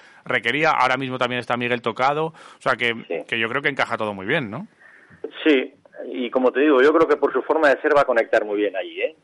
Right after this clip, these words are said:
Speaker 2: Es un,
Speaker 1: Ujú.
Speaker 2: es un chico humilde, muy,
Speaker 1: Sí.
Speaker 2: muy natural,
Speaker 1: Sí.
Speaker 2: eh, que creo que seguramente, eh, ya en, en el vestuario están encantados con él, habrá encajado muy rápidamente y,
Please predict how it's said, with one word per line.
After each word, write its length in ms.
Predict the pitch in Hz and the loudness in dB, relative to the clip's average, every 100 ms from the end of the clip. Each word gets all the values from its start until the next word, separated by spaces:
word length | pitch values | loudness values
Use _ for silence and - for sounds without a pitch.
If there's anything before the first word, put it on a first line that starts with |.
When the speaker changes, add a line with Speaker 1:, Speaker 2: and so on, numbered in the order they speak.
| _ | _
Speaker 2:
Es 80 | - | -8
un, 80 | 143 | -6
Speaker 1:
Ujú. 340 | 110 107 135 - | -6 -10 -12 -18
Speaker 2:
es 140 | - | -20
un 80 | 95 | -10
chico 800 | 104 95 98 95 95 95 95 95 | -10 0 4 6 6 6 4 2
humilde, 560 | 98 120 131 123 127 | 2 0 0 4 4
muy, 420 | 113 110 107 101 98 | 2 -4 -4 -6 -4
Speaker 1:
Sí. 100 | 123 | -2
Speaker 2:
muy 180 | 123 104 | -2 -2
natural, 840 | 104 - 104 131 135 135 139 123 | -2 0 4 6 6 4 2 -2
Speaker 1:
Sí. 120 | - | -8
Speaker 2:
eh, 720 | 117 98 95 95 92 92 90 - - - - - - _ _ _ - | -6 -4 -2 0 0 0 -2 -4 -20 -20 -20 -20 -20 _ _ _ -2
que 140 | 117 | 2
creo 180 | 110 120 | 4 2
que 120 | 110 - | 2 -4
seguramente, 920 | 95 98 113 110 110 101 107 104 101 85 | -4 0 2 2 0 0 2 2 0 -6
eh, 520 | - 110 104 98 101 | -8 -6 -4 -4 0
ya 120 | 104 | 0
en, 80 | 104 | 2
en 240 | 104 104 | 0 -2
el 80 | 98 | -2
vestuario 340 | 95 - 110 101 | -4 0 0 2
están 180 | 110 | -2
encantados 360 | 101 104 95 101 | -2 0 0 0
con 160 | 113 131 | 2 2
él, 260 | 151 151 - _ 92 | 2 -2 -12 _ -4
habrá 140 | 98 | -2
encajado 480 | 95 - - 104 101 | 0 -2 0 2 2
muy 100 | 107 | 2
rápidamente 800 | 104 104 104 117 135 147 160 151 | 0 2 2 2 2 4 2 2
y, 380 | 110 101 101 | -6 -6 -8